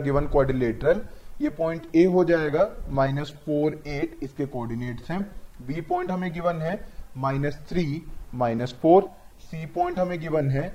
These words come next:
ज़ीरो माइनस फ़ाइव और D पॉइंट हमें गिवन है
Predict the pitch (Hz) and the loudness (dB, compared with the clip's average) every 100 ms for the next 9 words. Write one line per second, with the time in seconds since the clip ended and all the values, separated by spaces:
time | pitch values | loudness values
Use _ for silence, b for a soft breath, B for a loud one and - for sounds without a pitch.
0 | - - - 120 170 190 131 143 156 - | -10 -12 -12 -4 0 4 4 4 0 -12
1 | - 123 117 113 123 - 151 165 196 - | -12 -8 -4 -4 -6 4 8 8 6 -4
2 | - - 135 131 120 120 170 175 185 185 | -16 -2 2 2 0 -2 -2 2 2 2
3 | 180 170 165 143 123 117 131 | 2 2 2 2 2 0 0